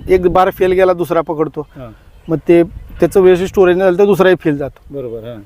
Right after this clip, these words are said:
Speaker 1: त्याच्यामुळे शक्यतो एक फेल गेला तर at least झाडं तयार करून आपण काही दिवसांनी दुसरा धरू शकतो,
Speaker 2: हम्म.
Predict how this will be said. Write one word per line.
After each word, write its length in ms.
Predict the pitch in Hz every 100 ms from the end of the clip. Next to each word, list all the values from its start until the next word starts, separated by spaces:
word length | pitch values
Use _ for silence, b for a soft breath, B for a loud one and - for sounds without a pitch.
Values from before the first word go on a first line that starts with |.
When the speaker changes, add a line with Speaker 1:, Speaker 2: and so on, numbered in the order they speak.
| -
Speaker 1:
त्याच्यामुळे 380 | 170 208 202 196
शक्यतो 340 | 190 202 190
एक 160 | 196 185
फेल 120 | 190 190
गेला 220 | 196 185
तर 200 | 196 190
at 60 |
least 220 | 196 196 - b b b 151
झाडं 220 | 165 175 170
तयार 180 | 175 175
करून 260 | 180 175
आपण 240 | 170 156 175
काही 220 | 156 165
दिवसांनी 400 | 170 156 160 165 -
दुसरा 300 | 170 143 165
धरू 240 | 151 151
शकतो, 360 | 151 147 - 123 b
Speaker 2:
हम्म. 120 | 139